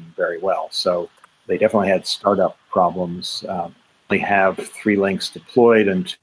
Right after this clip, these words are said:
two more going in this week. Uh, so we won't have a base of experience for another six months or so. Um, and then in terms of the, uh, seventy and eighty gigahertz product, there are actually about five vendors in that field.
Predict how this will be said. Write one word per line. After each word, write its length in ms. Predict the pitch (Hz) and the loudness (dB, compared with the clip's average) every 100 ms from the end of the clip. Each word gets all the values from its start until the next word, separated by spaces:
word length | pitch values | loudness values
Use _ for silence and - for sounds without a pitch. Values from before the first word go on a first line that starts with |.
| - | -4
two 80 | 104 | 0
more 180 | 95 | 2
going 280 | 92 92 92 | 2 2 2
in 100 | 95 | -2
this 200 | 92 87 | -4 -2
week. 360 | 117 117 110 - _ _ | 2 4 2 -4 _ _
Uh, 220 | 101 95 - | -12 -10 -10
so 280 | - 101 | -4 0
we 80 | 95 | 0
won't 180 | 98 98 | 2 2
have 100 | 92 | 0
a 60 | 85 | 0
base 320 | 92 92 - | 0 0 -2
of 100 | 87 | -8
experience 680 | - - 98 90 82 73 - _ | -10 -4 -2 -2 -6 -8 -12 _
for 280 | 90 85 - _ | -6 -4 -6 _
another 340 | 87 90 87 | -12 -10 -8
six 260 | - 92 - | -4 -6 -6
months 220 | 85 78 | -8 -8
or 60 | - | -8
so. 240 | - 76 - - - _ | -4 -4 -4 -18 -20 _
Um, 380 | - 95 92 - _ - | -4 -4 -4 -10 _ -6
and 140 | 101 | -2
then 120 | 113 | 2
in 140 | 117 107 | 2 0
terms 420 | - 143 143 131 | 0 2 2 2
of 200 | 117 107 | 0 2
the, 400 | 110 107 104 101 - _ 110 | 0 0 0 -4 -10 _ -10
uh, 260 | 98 92 | -8 -8
seventy 460 | 85 131 120 110 104 | -4 -2 0 0 0
and 80 | 98 | 0
eighty 240 | 127 135 | 2 2
gigahertz 520 | 127 131 117 131 - | 2 0 0 -2 -2
product, 440 | - 135 135 131 - _ _ _ - | 0 2 2 0 -10 _ _ _ -16
there 220 | 113 113 120 | -2 2 4
are 140 | 117 | 4
actually 420 | 123 123 - 120 | 4 0 -2 -2
about 340 | 110 110 107 - | -2 0 -2 -4
five 440 | - 120 127 110 | -4 0 0 0
vendors 440 | 110 120 107 98 | -2 -2 -2 -6
in 140 | 104 98 | -6 -6
that 240 | 101 95 | -8 -8
field. 420 | - 123 113 107 | -8 -2 0 0